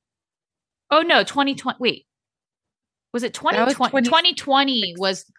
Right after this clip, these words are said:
Speaker 1: wait, twenty twenty was the, the
Speaker 2: The
Speaker 1: year that the storyline was, 'cause it was Hillary versus Trump, right? Okay, so Bethany did not vote that year either. Carol, that was the year that Carol voted. Twenty eighteen, twenty twenty,
Speaker 2: Okay,
Speaker 1: the
Speaker 2: I
Speaker 1: Trump
Speaker 2: don't,
Speaker 1: before
Speaker 2: we
Speaker 1: that.
Speaker 2: gotta get off this. I'm sorry, guys.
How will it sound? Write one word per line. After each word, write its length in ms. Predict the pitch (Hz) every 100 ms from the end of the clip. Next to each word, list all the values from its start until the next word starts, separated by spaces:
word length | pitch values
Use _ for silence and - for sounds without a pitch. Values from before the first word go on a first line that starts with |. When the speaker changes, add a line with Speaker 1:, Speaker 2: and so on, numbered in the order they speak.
| -
Speaker 1:
wait, 220 | 208 -
twenty 300 | - 269 262
twenty 340 | - 269 269 247
was 220 | 202 165
the, 220 | 180 160 - _ _ _ _ _ _ _ _ _ _ -
the 80 | 185
Speaker 2:
The 40 | 180
Speaker 1:
year 200 | 170 160
that 140 | 147
the 60 | 170
storyline 540 | - 170 147 147 135
was, 180 | 120 120
'cause 100 | 185
it 40 | 165
was 80 |
Hillary 260 | - 180 170
versus 220 | 156 156
Trump, 300 | - - 160
right? 240 | 170 190 - _ _ _ _ _ _ _ _ _ -
Okay, 180 | 214 180
so 120 | 185
Bethany 360 | 220 220 269
did 140 | 220 196
not 200 | 185 175
vote 160 | 165
that 180 | - -
year 140 | 120 120
either. 360 | 101 - - -
Carol, 260 | 240 214
that 160 | 196 208
was 140 | 208
the 80 | 220
year 180 | 196 196
that 140 | 170
Carol 500 | - 185 170 160 160 _ _ _ -
voted. 380 | 196 190 - - _
Twenty 280 | - 196 185
eighteen, 340 | 185 - 185 175
twenty 280 | 185 175
twenty, 240 | 170 196 185
Speaker 2:
Okay, 100 | 170
Speaker 1:
the 100 | -
Speaker 2:
I 80 | 196
Speaker 1:
Trump 180 | 220
Speaker 2:
don't, 80 | 214
Speaker 1:
before 160 | - 175
Speaker 2:
we 40 |
Speaker 1:
that. 100 | -
Speaker 2:
gotta 200 | 208 170
get 160 | 156 139
off 240 | 139 -
this. 180 | 190 -
I'm 160 | 190 190
sorry, 240 | 247 - -
guys. 240 | -